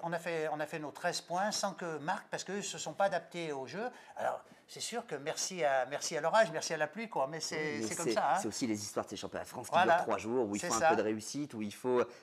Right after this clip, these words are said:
Speaker 2: il,
Speaker 1: Exactement
Speaker 2: mais il faut
Speaker 1: ça.
Speaker 2: aussi croire en son destin,
Speaker 1: Eh
Speaker 2: et c'est
Speaker 1: oui,
Speaker 2: ce que,
Speaker 1: tout
Speaker 2: ce que
Speaker 1: à
Speaker 2: tu
Speaker 1: fait.
Speaker 2: fais.
Speaker 1: Faut le provoquer, hein, euh, le destin, hein, c'est,
Speaker 2: Ah.
Speaker 1: voilà, donc ça, c'est tout des, des, ça, c'est les championnats de France. Ça, ça, c'est,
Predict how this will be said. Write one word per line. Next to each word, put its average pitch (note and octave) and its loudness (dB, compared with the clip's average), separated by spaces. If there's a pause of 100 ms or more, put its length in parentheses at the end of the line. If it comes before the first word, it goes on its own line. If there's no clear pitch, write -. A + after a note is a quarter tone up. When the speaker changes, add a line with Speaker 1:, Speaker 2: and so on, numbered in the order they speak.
Speaker 2:
il, A2+ -2
Speaker 1:
Exactement E3 0
Speaker 2:
mais D3+ 0
il C#3 0
faut G#2 4
Speaker 1:
ça. C3 0
Speaker 2:
aussi C3 0
croire G#2 0
en F2+ -2
son F#2 -8
destin, F2+ -2
Speaker 1:
Eh E3+ 4
Speaker 2:
et F3 2
c'est E3+ 0
Speaker 1:
oui, E3+ 0
Speaker 2:
ce E3+ -2
que, A#2 -4
Speaker 1:
tout E2 -6
Speaker 2:
ce - -14
que G3 2
Speaker 1:
à - -2
Speaker 2:
tu - -4
Speaker 1:
fait. D#3 2
Speaker 2:
fais. - -4
Speaker 1:
Faut F#3+ -6
le F#3+ -8
provoquer, G#3 2
hein, A3 2 (160)
euh, B2 -2 (560)
le C3 -12
destin, B2+ -8
hein, A#2+ -4 (100)
c'est, A2 -8 (300)
Speaker 2:
Ah. - -16 (120)
Speaker 1:
voilà, C#3 4
donc C#3+ -8
ça, F3 0
c'est D#3+ -10
tout F3 -14
des, D3+ -8 (300)
des, C#3+ -6
ça, F#3 0
c'est F#3 -2
les F3 -8
championnats F3+ -4
de - -10
France. - -4
Ça, F#3 0 (160)
ça, A3 4
c'est, F#3 0